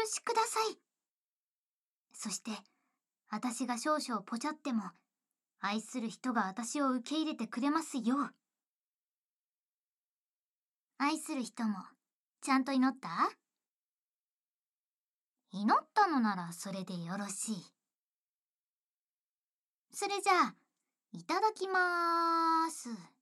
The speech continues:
うーん、うん、うん、甘い。おい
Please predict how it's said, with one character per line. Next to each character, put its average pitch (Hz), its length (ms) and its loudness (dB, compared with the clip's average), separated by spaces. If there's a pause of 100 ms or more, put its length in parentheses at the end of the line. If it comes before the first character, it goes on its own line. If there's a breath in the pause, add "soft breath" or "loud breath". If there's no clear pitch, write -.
(3750 loud breath)
う 254 40 -14
ー - 20 -10
ん、 233 40 -10
う 254 1080 -14
ん、 262 40 -12 (2500 loud breath)
う - 40 -12
ん、 233 40 -10 (1600 loud breath)
甘 - 160 -4 (1040)
い。 330 80 -8 (720 loud breath)
お - 260 -6
い 466 40 -4